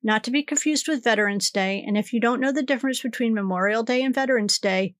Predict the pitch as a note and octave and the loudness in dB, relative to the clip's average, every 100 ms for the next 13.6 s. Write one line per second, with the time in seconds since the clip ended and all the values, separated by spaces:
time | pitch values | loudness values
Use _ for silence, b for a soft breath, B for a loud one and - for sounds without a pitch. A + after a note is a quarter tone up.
0 | - A#3+ A3 F#3+ - F#3 F3 D#3+ - - | -4 0 2 0 -2 -4 -2 0 -2 -2
1 | - - - _ _ _ _ B B B | -6 -10 -10 _ _ _ _ B B B
2 | B B A#3+ A#3+ - E4+ G4 A#3+ G3 G3 | B B -2 0 4 4 6 4 2 0
3 | - _ - A3+ C4+ E4+ D4+ B3+ A#3 - | -4 _ -2 2 4 4 2 2 2 2
4 | G3+ G3 G3+ F3+ F3 F#3 - A3+ A3+ B3+ | 2 0 -2 -2 0 -2 -2 0 2 2
5 | C4+ D4 - D#4+ C4+ B3 B3 F#3+ G3 F#3+ | 2 2 2 2 2 0 -2 -2 0 0
6 | D#3+ - - B B B - B3+ E4 D#4 | -2 -4 -8 B B B -4 0 2 2
7 | D4 - A#3 A3+ A#3 A3 G#3+ G#3 G#3+ F#3+ | 0 0 -2 0 0 0 0 -2 0 -2
8 | G3+ G#3+ - G3 F3+ F3+ F#3 b b b | 0 -4 -4 -6 -4 -4 -6 b b b
9 | A#3 B3+ D4+ C#4+ C4+ C#4 - G#3+ A3 A3 | 2 2 2 0 2 0 2 2 2 2
10 | - G#3+ G#3+ G#3 - G3+ F#3+ G3+ - - | 0 -2 0 0 0 -6 -4 -4 -4 -4
11 | F3+ F3+ - F#3+ F#3 G3 F3 - - - | -4 -4 -4 -4 -2 -4 -4 -4 -2 -4
12 | _ b b b b b - D4+ G#4 A#3+ | _ b b b b b 2 2 4 2
13 | B3 A#3+ G#3 G3 F#3+ F#3+ | 2 0 -4 0 0 0